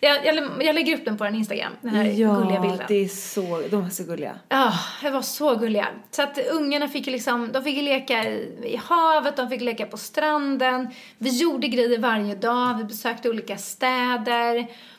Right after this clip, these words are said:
Speaker 1: tog en härlig kaffe på torg, du vet, åt luncher i solen. Alltså, det var så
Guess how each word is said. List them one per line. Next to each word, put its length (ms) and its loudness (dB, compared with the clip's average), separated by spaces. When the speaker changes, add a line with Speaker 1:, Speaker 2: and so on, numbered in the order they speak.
Speaker 1:
tog 260 0
en 100 2
härlig 360 0
kaffe 400 -4
på 120 -6
torg, 520 0
du 80 2
vet, 120 -4
åt 200 -6
luncher 600 0
i 60 -6
solen. 920 -4
Alltså, 260 -4
det 80 2
var 160 -2
så 320 -4